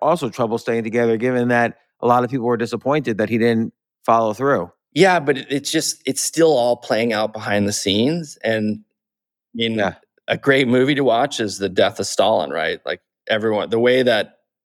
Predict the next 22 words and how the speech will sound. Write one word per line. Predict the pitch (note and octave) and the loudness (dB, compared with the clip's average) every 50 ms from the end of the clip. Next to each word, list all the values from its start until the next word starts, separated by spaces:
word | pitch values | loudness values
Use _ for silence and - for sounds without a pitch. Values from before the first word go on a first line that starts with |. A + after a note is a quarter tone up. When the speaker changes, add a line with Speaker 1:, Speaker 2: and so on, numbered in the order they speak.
| _ _ _ | _ _ _
Speaker 2:
things | - B2 A2+ A2 | -2 0 0 0
happen | - A#2+ G#2 G#2+ - A2 | 0 0 0 0 0 -2
in | G2+ F#2+ | -2 0
Russia, | G#2 A2+ A2+ - G#2 | 0 -2 -2 -2 -4
it's | G2 G2+ | -2 0
very | C#3 C#3 C#3 | 2 2 2
top | C3+ - - - A2 G2 F2+ - | 0 -2 -2 -2 -2 -2 -2 -2
heavy, | - F#2+ F#2+ D#2+ E2 D#2 | -2 -2 -2 -2 -2 -4
right? | C#2 C2 E2 D#2 D#2 - | -2 -2 -2 -2 -2 -4
There's | - F#2+ G2 F#2+ G#2 | -6 -6 -6 -4 -4
not | A#2 G#2+ G#2 G#2 G#2 | -2 0 0 2 2
a | |
lot | G2+ F#2+ F2+ F#2 | 2 0 0 -2
of | F2+ | -2
middle | F2+ F#2+ F2 F2 F#2 | -4 -4 -4 -2 -4
management. | F2 E2+ D#2 D#2 D#2+ D#2 - - D#2+ C#2 G1+ G1+ - | -4 -4 -4 -4 -4 -6 -8 -8 -8 -8 -8 -10 -14
It's | - - - | -10 -4 0
all | G#2 G#2+ F#2+ | 0 0 0
these | G2+ G2+ F#2+ | 0 -4 -4
big | - - F#2+ F#2 - | -4 -4 -4 -4 -2
oligarchs | - F#2+ G2 G2+ G2 F#2 F#2+ E2+ F2 E2+ E2 E2+ E2+ - - - - | -2 -2 0 0 0 0 0 2 2 2 0 -2 -4 -6 -10 -10 -8
and, | D#2 C#2+ C#2 C#2+ | -8 -10 -10 -14